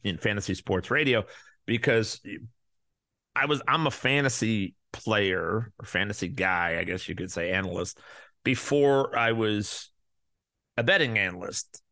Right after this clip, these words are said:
And I don't, I didn't really expect to ever be a betting analyst.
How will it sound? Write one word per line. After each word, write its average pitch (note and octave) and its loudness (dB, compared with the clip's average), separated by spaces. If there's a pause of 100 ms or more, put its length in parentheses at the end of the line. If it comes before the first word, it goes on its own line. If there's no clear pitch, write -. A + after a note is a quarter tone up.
And G2+ 0 (100)
I A#2+ 2
don't, C3 2
I C3 0
didn't G#3 2
really C#3+ 4
expect - 0
to G#2+ 2
ever A2 2
be C3+ 2
a G#2+ 2
betting F2+ -2
analyst. F2 -8